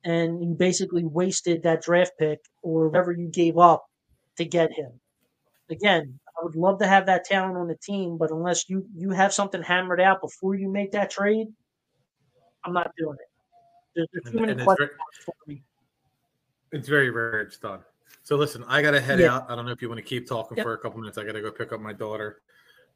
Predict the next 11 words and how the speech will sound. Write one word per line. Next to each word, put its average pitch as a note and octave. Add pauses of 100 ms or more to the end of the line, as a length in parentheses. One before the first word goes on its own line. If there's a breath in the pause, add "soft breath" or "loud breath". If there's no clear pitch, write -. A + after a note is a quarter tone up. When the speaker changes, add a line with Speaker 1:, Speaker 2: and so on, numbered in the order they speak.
(140)
Speaker 2:
But, B2 (280)
you D3
know, B2+ (220)
thanks C3+
to C3+
Jacob, D3+ (540)
Chandler, D3+ (320)
Rich, C#3
Steve C#3 (1000 soft breath)
for B2
joining. C3